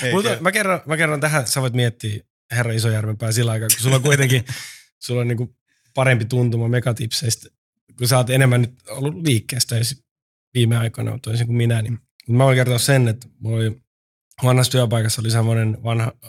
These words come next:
Speaker 2: todella vanha kollega, joka jäi sit jossain vaiheessa, ää, tota niin, niin eläkkeellekin, niin hänen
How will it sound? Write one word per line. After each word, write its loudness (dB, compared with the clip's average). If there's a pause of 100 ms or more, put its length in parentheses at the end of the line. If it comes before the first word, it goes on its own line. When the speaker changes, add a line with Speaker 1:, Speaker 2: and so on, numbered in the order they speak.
(420)
Speaker 2:
todella 2
vanha 2
kollega, 0
joka -4
jäi 0
sit -2
jossain 0
vaiheessa, 0 (1040)
ää, -2
tota -2
niin, 0
niin 0
eläkkeellekin, 0
niin -2
hänen 0